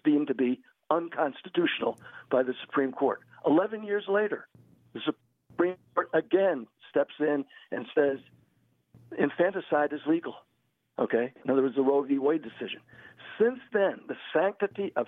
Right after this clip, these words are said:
human life has disappeared in our country. That's, that's one of the reasons for the crime wave that we're experiencing.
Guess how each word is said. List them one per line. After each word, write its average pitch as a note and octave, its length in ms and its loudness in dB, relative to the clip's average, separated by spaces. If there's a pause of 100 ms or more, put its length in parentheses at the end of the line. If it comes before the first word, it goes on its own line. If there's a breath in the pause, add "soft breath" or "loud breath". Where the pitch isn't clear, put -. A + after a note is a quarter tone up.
human F3+ 260 2
life D#3 320 0
has A#2+ 100 -6 (180)
disappeared E3 580 -2
in B2 120 0
our A2+ 80 2
country. - 400 -4 (420 soft breath)
That's, F3 160 2 (180)
that's D#3 200 2
one D#3 160 0
of D3 80 -4
the C#3+ 60 -6
reasons C#3+ 360 -2
for C#3+ 60 -6
the C3+ 100 0
crime F3+ 340 0
wave B2 220 -4
that - 100 -14
we're A#2 140 0
experiencing. - 600 -2